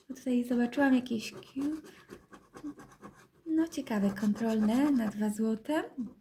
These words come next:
No ale jest, nie idzie do kosza. Idzie do wygranych, siódemka. Okej.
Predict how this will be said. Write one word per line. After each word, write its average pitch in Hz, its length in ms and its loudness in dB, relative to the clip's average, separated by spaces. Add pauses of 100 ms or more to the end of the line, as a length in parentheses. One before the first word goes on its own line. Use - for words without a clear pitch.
(560)
No 202 220 0
ale 185 220 -2
jest, 392 580 -6
nie 240 180 2
idzie 233 160 2
do 202 120 2
kosza. 269 600 -2 (1040)
Idzie - 120 -20 (100)
do 196 100 -2
wygranych, 226 840 2
siódemka. 196 760 2 (2500)
Okej. 392 180 -8